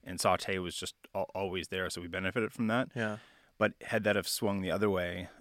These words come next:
Speaker 1: uh, I could have been left with a, a big staff, a ton of,
Speaker 2: Yeah.
Speaker 1: uh,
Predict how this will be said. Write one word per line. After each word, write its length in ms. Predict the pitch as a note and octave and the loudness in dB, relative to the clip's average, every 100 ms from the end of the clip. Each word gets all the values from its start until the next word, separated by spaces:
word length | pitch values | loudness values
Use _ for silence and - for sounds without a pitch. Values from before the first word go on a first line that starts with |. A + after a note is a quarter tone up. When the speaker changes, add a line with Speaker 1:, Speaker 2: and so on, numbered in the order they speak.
| _ | _
Speaker 1:
uh, 200 | F2+ F2 | -4 -4
I 100 | C#2+ | -4
could 140 | G2 F#2+ | -4 -6
have 80 | E2+ - | -8 -6
been 360 | F#2 F2+ F#2 - | -4 -2 -6 -4
left 240 | - - | -4 -4
with 100 | F2+ | -4
a, 140 | F2+ G2+ | -4 -6
a 20 | |
big 220 | F#2 G#2+ - | -2 -2 0
staff, 400 | F#2+ F#2 F2+ F#2+ - | 2 4 2 -4 -12
a 60 | - | -10
ton 180 | - F#2 | -6 -6
of, 280 | E2+ - - _ | -6 -10 -20 _
Speaker 2:
Yeah. 120 | - | -10
Speaker 1:
uh, 60 | - | -8